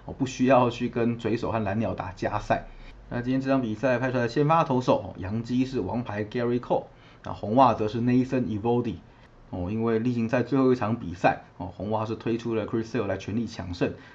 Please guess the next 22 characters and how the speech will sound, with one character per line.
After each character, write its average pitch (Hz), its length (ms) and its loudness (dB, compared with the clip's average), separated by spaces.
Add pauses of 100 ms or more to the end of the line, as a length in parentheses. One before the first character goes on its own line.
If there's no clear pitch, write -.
所 - 160 -6
以 104 100 0
外 123 200 4
卡 95 220 -4
这 107 100 -6
个 110 100 -2
至 123 200 -2
关 113 240 2
重 117 180 0
要 110 140 2
的 101 80 -4
一 98 100 -6
战， - 220 0 (160)
哦， 90 200 -10
就 107 220 2
落 107 240 -2
到 101 220 2
了 95 100 -2
Eovaldi 107 440 0
的 92 100 -2
身 104 260 -6
上。 101 200 -4